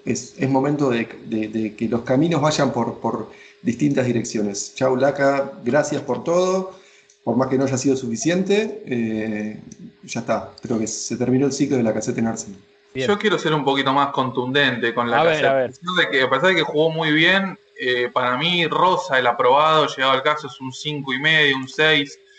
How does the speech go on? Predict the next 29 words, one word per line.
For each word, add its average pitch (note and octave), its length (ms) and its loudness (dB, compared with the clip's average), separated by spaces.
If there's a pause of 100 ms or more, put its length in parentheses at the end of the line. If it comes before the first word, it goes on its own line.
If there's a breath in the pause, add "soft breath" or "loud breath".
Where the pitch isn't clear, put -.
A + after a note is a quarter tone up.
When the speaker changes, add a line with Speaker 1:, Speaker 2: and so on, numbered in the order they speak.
(400 soft breath)
Speaker 3:
Creo F#3+ 160 4
que F#3 80 2
como D#3 220 0
dice E3 200 0
Rodri, C#3 440 2
la B2+ 100 2
verdad D#3 160 4
que F#3+ 100 0
se - 120 -2
lo D3 60 2
exigió D3 340 -4
muchísimo F3 640 -2
en C#3+ 80 0
esa D#3 320 0
posición C3+ 420 -4
de D#3+ 100 0
falso D#3 380 -2
nueve, E3 380 4
de C#3 140 4
tener D3 260 0
que C#3+ 80 0
jugar C#3+ 320 2
muy D3+ 340 -2
lejos D3+ 380 0
del C3 120 -2
arco, C#3+ 380 2
de B2+ 80 0
tener C#3 240 0
que C#3 240 0